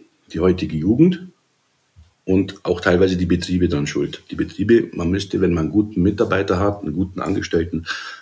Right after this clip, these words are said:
mehr Wertschätzung geben, mehr Anerkennung. Das ist heutzutage sehr, sehr stark zurückgegangen. Meine persönliche Meinung, was ich auch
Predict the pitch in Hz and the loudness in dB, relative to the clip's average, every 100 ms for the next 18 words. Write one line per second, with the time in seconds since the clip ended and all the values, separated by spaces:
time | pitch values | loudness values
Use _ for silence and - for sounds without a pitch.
0 | _ - 85 92 87 104 - - - 71 | _ -6 2 4 6 4 4 0 -2 -4
1 | 69 - - _ _ - 80 87 85 80 | -6 -10 -16 _ _ -2 0 2 2 2
2 | 73 64 62 _ _ _ - 82 - 85 | -2 -4 -10 _ _ _ -4 -2 -2 0
3 | 87 90 - 80 92 92 87 - - - | 0 0 -2 -2 0 0 -2 -8 -18 -20
4 | _ - - 101 90 92 90 82 80 92 | _ -2 4 4 6 2 2 -2 0 0
5 | 104 76 76 71 - - 92 82 78 73 | 0 -2 -4 -4 -10 0 4 4 2 -2
6 | 71 78 76 98 110 110 - 85 80 - | -4 -2 2 2 2 -2 -4 -2 -2 -4
7 | 85 82 - | -4 -6 -6